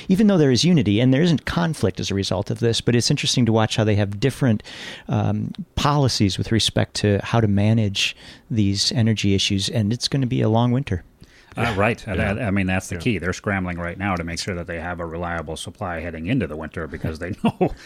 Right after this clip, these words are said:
Speaker 2: well, two things. They know they can't rely on the Russian supply, and
Speaker 1: That's
Speaker 2: they
Speaker 1: right.
Speaker 2: don't wanna <laughs> rely on the
Speaker 3: Right.
Speaker 2: Russian supply.
Speaker 1: That's exactly
Speaker 2: They're
Speaker 1: right.
Speaker 2: trying to cut that off.
Speaker 3: Talk about, like, Back to the Future. I don't know if you re-, recall the, the eighties discussion about,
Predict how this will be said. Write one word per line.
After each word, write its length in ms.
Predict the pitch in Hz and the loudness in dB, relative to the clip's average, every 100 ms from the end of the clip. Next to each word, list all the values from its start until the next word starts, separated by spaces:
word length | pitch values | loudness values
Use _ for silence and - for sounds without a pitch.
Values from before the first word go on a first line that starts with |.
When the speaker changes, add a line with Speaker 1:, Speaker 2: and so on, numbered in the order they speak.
| - 113 | -8 -4
Speaker 2:
well, 100 | 80 | 0
two 120 | 165 | 0
things. 280 | 175 87 82 | 0 -2 -2
They 100 | 101 | 0
know 220 | 98 107 | 2 2
they 100 | 98 | 0
can't 240 | - 98 92 | -2 -6 -6
rely 380 | 92 90 90 87 | -6 -4 -4 -6
on 140 | 82 | -6
the 80 | 80 | -2
Russian 320 | 135 - 87 | -2 -2 -8
supply, 420 | - - 80 82 | -8 -8 -6 -6
and 80 | 85 | -2
Speaker 1:
That's 160 | 139 87 | 0 0
Speaker 2:
they 60 | |
Speaker 1:
right. 80 | 92 | 2
Speaker 2:
don't 180 | 104 104 | 0 2
wanna 300 | 95 - 90 | 2 2 0
<laughs> 180 | - 214 | 0 2
rely 320 | 120 92 87 | 2 2 0
on 60 | |
the 60 | 104 | 2
Speaker 3:
Right. 80 | 104 | 2
Speaker 2:
Russian 240 | - 143 | 0 -2
supply. 200 | - 127 | -2 -2
Speaker 1:
That's 280 | 113 123 - | 2 2 2
exactly 420 | 156 135 120 127 | 2 4 2 2
Speaker 2:
They're 200 | 107 131 | 2 2
Speaker 1:
right. 60 | 107 | 0
Speaker 2:
trying 200 | 117 101 | -2 -2
to 60 | 92 | -4
cut 180 | 98 | -8
that 160 | 90 85 | -8 -8
off. 180 | - - | -8 -4
Speaker 3:
Talk 180 | 139 214 | -2 2
about, 220 | 135 110 | 2 2
like, 180 | 107 - | 0 0
Back 200 | 123 135 | 0 0
to 80 | |
the 40 | 104 | 0
Future. 460 | - 135 107 90 - | 2 2 2 0 0
I 60 | 120 | 2
don't 100 | 143 | 2
know 60 | |
if 120 | 107 | 2
you 160 | 113 101 _ 104 | 0 -2 _ -4
re-, 160 | 107 104 | 0 0
recall 460 | 117 - 104 110 107 | 0 2 4 6 4
the, 380 | 104 101 98 - | 4 4 2 0
the 320 | 107 98 - | -2 -2 0
eighties 360 | 117 117 113 104 | 2 4 2 2
discussion 520 | 101 - 120 - 101 | -2 0 -2 -2 -4
about, 440 | 95 98 101 98 | -2 0 0 -2